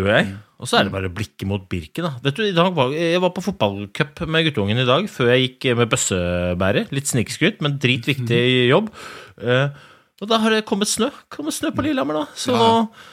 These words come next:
Speaker 1: slipper vi å tenke på at vi kan, må gå med på rulleski, for at det er jo, det går jo ikke når det ligger snø på bakken, så da er det bare å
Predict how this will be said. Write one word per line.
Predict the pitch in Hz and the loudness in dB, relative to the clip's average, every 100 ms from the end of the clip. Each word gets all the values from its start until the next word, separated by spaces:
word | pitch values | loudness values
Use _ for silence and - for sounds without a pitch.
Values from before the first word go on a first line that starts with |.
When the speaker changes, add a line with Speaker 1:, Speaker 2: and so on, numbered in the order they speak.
| - | -14
Speaker 1:
slipper | - - 180 180 | -4 0 0 2
vi | 180 | 2
å | 196 | 2
tenke | 196 139 123 | 0 -2 -2
på | 147 | 0
at | |
vi | 151 | 0
kan, | 160 165 160 | 0 0 0
må | 160 165 | -2 0
gå | 160 160 | 2 2
med | 147 | 2
på | 160 | 2
rulleski, | 139 110 220 | 0 0 0
for | 233 | 0
at | - | 0
det | 143 139 151 | 2 6 6
er | 120 98 | 6 4
jo, | 110 110 110 | 4 4 4
det | 120 | 4
går | 110 98 | 2 0
jo | |
ikke | 98 190 | -2 -2
når | 247 | 2
det | 165 156 | 4 4
ligger | 139 | 2
snø | 139 131 131 | 2 2 2
på | |
bakken, | 143 196 254 | 0 0 -6
så | - 202 | -6 2
da | 196 196 180 | 4 6 4
er | |
det | 175 | 4
bare | 170 131 | 4 4
å | 139 139 143 | 4 4 2